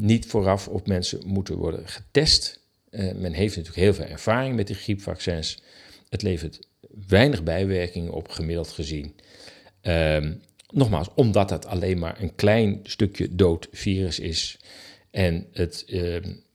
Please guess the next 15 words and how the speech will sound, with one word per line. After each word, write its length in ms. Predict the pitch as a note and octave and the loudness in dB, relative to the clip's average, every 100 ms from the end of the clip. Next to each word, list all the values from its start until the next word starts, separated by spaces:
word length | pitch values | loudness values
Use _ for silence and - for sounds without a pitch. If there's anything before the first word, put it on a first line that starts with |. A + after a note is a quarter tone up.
| _ _ _ - | _ _ _ 2
immuunsysteem 560 | A#2 F2+ D#2 F2 E2+ | 4 4 2 -2 -2
moet 160 | D#2+ - | -2 -4
alarmeren, 720 | E2+ E2 D#2 D2+ D#2 D#2 F2 _ _ _ _ _ | -6 -6 -6 -8 -8 -10 -12 _ _ _ _ _
eh, 140 | - E2+ | -12 -8
dat 280 | E2+ D#2+ - - | -2 -2 -2 4
als 300 | B2 B2+ - _ | 4 4 -6 _
dat 240 | - F2+ - | -4 -4 -2
virus 280 | F#2+ D#2+ - | -4 -4 -6
in 80 | |
het 100 | F2+ | -8
echt 280 | - A2 - | -4 -6 -4
komt, 360 | - F2 F#2 - | -2 0 -2 -8
dat 200 | G#2 E2 | -8 -8
het 220 | D#2+ - - | -8 -14 -12
gealarmeerd 760 | - F2+ E2 F2 F2+ D2 - | -8 -8 -6 -6 -8 -8 -12